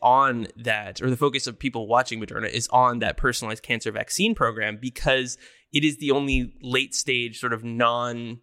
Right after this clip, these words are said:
uh, traditional vaccine that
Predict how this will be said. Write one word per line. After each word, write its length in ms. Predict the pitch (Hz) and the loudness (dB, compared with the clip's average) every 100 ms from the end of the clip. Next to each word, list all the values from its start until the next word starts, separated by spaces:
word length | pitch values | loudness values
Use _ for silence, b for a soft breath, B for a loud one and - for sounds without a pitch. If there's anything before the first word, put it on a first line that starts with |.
| _ _ _ _ 117 | _ _ _ _ 0
uh, 200 | 113 101 | 0 0
traditional 920 | - 135 151 - 139 120 110 101 - | 0 0 0 -2 0 2 2 -2 -4
vaccine 800 | 120 107 - - 147 113 101 101 123 | -4 -4 -4 0 0 0 -4 -4 0
that 340 | 110 98 | 2 0